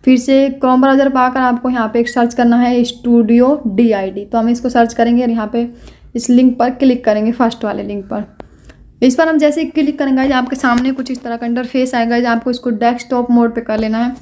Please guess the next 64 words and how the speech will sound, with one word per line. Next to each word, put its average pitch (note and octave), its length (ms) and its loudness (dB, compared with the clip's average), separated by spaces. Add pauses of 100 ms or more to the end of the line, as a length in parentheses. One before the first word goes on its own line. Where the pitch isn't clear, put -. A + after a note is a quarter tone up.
(320)
जिससे D4 320 2
कि C4+ 80 -2
आपको A#3 260 -2
सारे A#3 300 -2
options B3+ 500 0
हैं B3 80 2
जो A#3+ 120 0
नज़र A3+ 320 2
आए A3+ 160 -2
अच्छे A3 320 -4
से B3 220 -4 (520)
बखूबी A#3 540 0
guys। A#3 320 2
तो C4 60 -2
यहाँ B3+ 220 2
पे C4+ 100 -4
काफ़ी C4 260 -2
सारे B3+ 200 -2
options A#3+ 380 -2
आपको A3+ 220 -4
यहाँ G#3+ 120 0
पे G#3+ 80 -4
दिख G#3 260 -6
रहे A3+ 80 2
होंगे A3+ 140 2
जो, A3 140 2
जो A3+ 120 2
हम A3 160 0
यहाँ A3 120 0
पे A3 100 -4
कर A3 140 0
सकते A3 260 -4
हो। A3 40 -10
तो B3+ 60 -4
सबसे C4 300 2
पहले C4 200 2
guys B3+ 120 0
यहाँ A#3+ 180 0
पे B3 60 -2
आपको A#3+ 360 -2 (400)
sign B3+ 320 0
in C#4 120 2
करना B3+ 280 -4
होगा, A#3+ 260 -2
जो A#3+ 160 -6
मैंने A3+ 280 -2
already A3+ 400 -2
करा A#3 240 0
हुआ A#3 260 2
है। A#3 140 0
तो A3+ 80 -6
यहाँ A3 180 -4
पे A3+ 100 -4
आप A3 120 -2
देख A3+ 180 -2
सकते A#3+ 240 -4
हैं A#3+ 40 4
मेरा A3+ 160 2
नाम G#3+ 300 0
आ A3+ 60 2
रहा A#3 100 2
है A#3 60 4
रेखा A3 260 0
देवी। A3 280 2